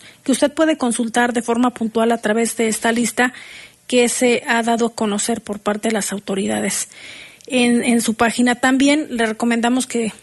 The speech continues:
esté ahí checando las actualizaciones que publica la Coordinación Nacional de Protección Civil en torno a todos estos casos. Y en información de acá del municipio de León,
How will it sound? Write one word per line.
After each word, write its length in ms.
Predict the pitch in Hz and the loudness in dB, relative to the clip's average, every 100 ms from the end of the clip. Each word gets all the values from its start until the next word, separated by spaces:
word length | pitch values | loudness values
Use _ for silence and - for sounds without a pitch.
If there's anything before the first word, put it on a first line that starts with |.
| _ _ - - | _ _ -20 -6
esté 440 | 254 - 254 247 | -4 -2 0 2
ahí 420 | 254 262 262 247 - | 4 2 0 -4 -8
checando 460 | - 233 - 269 302 | -4 -2 2 2 2
las 180 | 254 214 | 2 -2
actualizaciones 880 | - 220 214 - 226 240 240 254 | 0 0 0 -2 -2 2 2 2
que 240 | - 254 254 - - - - | 2 0 0 -8 -20 -18 -2
publica 480 | 254 247 240 247 | 2 2 2 2
la 160 | 254 233 | 2 0
Coordinación 920 | - 240 226 226 226 214 - 240 240 269 240 | 0 2 2 0 0 0 0 -2 -2 0 2
Nacional 640 | 226 - 226 226 226 226 - - - - - - | 2 0 0 0 0 -2 -6 -18 -18 -18 -16 -6
de 200 | 220 226 | -2 0
Protección 580 | 226 226 226 - 247 | 0 0 -2 0 0
Civil 460 | 240 247 240 262 285 - - - - - - | 2 0 2 0 -2 -8 -20 -20 -20 -16 -4
en 180 | 220 | -4
torno 460 | 214 226 214 233 226 | 0 0 2 2 2
a 120 | 196 | -2
todos 400 | 185 220 220 220 | -2 0 0 0
estos 320 | 226 - 220 - | -2 -4 -6 -4
casos. 560 | 202 190 - - - - - - - - | -4 -4 -4 -4 -6 -10 -18 -18 -20 -8
Y 580 | 285 330 359 370 370 349 | 2 4 4 2 0 -4
en 300 | 262 254 302 | 0 2 4
información 880 | 277 220 233 233 220 - 254 240 254 | 2 0 -2 0 0 2 2 4 4
de 80 | 233 | 2
acá 280 | 180 - 214 | 0 2 2
del 240 | 214 196 | 2 0
municipio 540 | 196 202 202 233 233 233 | 0 0 0 -2 0 2
de 120 | 247 | 4
León, 400 | 262 240 240 | 4 4 2